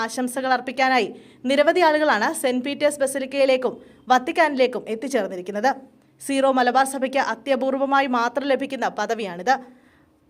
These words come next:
മാർ കൂവക്കാട്ടിന്റെ മാതാപിതാക്കളും കുടുംബാംഗങ്ങളും വത്തിക്കാനിലുൾപ്പെടെ മാതൃരൂപതയിൽ നിന്നും ജന്മനാട്ടിൽ നിന്നും നൂറുകണക്കിന് പേർ വത്തിക്കാനിലെത്തിയിട്ടുണ്ട്.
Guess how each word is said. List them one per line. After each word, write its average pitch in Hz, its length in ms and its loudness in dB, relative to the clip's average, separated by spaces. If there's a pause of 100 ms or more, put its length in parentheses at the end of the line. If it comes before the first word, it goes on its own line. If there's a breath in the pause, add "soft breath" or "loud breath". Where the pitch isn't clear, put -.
(240)
മാർ 339 140 6 (100)
കൂവക്കാട്ടിന്റെ 320 680 2 (100)
മാതാപിതാക്കളും 262 800 0
കുടുംബാംഗങ്ങളും 254 680 0 (260)
വത്തിക്കാനിലുൾപ്പെടെ 294 800 0 (180)
മാതൃരൂപതയിൽ 269 760 -2
നിന്നും 277 180 -2 (220)
ജന്മനാട്ടിൽ 269 560 0
നിന്നും 269 180 -2 (220)
നൂറുകണക്കിന് 277 580 -4
പേർ 247 140 -2 (160)
വത്തിക്കാനിലെത്തിയിട്ടുണ്ട്. 208 920 -4